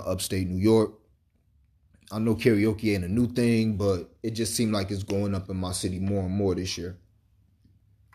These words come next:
Reason I'm with that, it's interaction. It's not just women there.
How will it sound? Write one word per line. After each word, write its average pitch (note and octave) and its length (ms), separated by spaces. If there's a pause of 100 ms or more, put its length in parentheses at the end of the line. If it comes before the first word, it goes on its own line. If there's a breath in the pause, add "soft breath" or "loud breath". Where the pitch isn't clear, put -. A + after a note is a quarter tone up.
(1600)
Reason D3+ 360
I'm D#3 140
with D3 140
that, E3 380 (1040)
it's B2+ 160
interaction. E3 720 (840)
It's C3 200
not C#3 220
just B2 220
women C3+ 400
there. B2 400